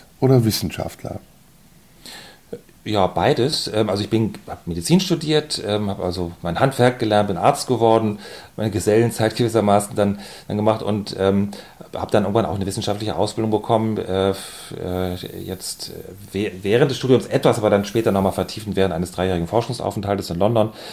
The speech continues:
Speaker 2: Insofern, äh, bin ich dann, äh, irgendwann beides geworden, ja.
Speaker 1: Mhm. Also Neurologe sind Sie eigentlich.
Speaker 2: Mhm.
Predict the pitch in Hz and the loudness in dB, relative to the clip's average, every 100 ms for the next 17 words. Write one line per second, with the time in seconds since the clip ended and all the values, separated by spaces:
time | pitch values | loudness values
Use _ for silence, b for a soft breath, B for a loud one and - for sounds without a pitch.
0 | B B B 101 101 107 101 90 95 98 | B B B 0 4 4 4 0 -2 -2
1 | 101 - 92 90 90 B B - - - | 0 2 2 2 -2 B B -18 -14 -10
2 | 87 87 82 71 - - 71 69 65 71 | -8 -6 -6 -8 -10 -12 -12 -12 -14 -16
3 | - _ _ _ _ _ 110 92 85 120 | -18 _ _ _ _ _ -8 -6 -4 -4
4 | - 104 107 107 110 107 110 110 120 104 | 0 4 6 8 8 8 6 8 8 6
5 | 82 80 80 - 73 80 82 87 - 117 | 4 0 0 -2 0 0 -2 -2 0 0
6 | - - 120 175 | -2 0 2 2